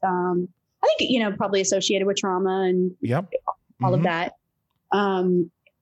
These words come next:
Speaker 1: and meditation practice has really changed that for me, where I'm in my body.
Speaker 2: Present.
Speaker 1: Um, yeah, I'm present. I'm in my body. Um, and I know how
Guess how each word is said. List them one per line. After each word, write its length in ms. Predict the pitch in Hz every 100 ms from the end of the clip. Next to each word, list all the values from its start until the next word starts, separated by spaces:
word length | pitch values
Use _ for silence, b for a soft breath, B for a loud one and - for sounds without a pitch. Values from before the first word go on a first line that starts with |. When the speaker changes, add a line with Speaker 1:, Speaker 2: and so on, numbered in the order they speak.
| -
Speaker 1:
and 580 | 220 214 208 202 196 - _ _ _ _ _ -
meditation 880 | 220 240 233 233 226 202 220 320 311
practice 560 | 349 359 381 440 403 277
has 220 | 202 196 190
really 560 | 185 185 202 214 202
changed 360 | 202 196 185 180
that 160 | 165 -
for 100 | 170
me, 260 | 165 - 175
where 280 | 196 175 170 170
I'm 420 | 175 170 208 226 - _ _ -
in 120 | 196
my 120 | 175
body. 420 | 165 156 - 147 - - - - _
Speaker 2:
Present. 320 | - 92 175
Speaker 1:
Um, 280 | 165 - - _ _ _ _
yeah, 200 | - 196 - -
I'm 160 | 175
present. 300 | 180 160 170
I'm 140 | 170 180
in 100 | 185
my 100 | 170
body. 440 | 156 143 - -
Um, 460 | 185 180 170 170 151 -
and 140 | 214
I 80 | 202
know 240 | 208 208 190
how 380 | 208 185 185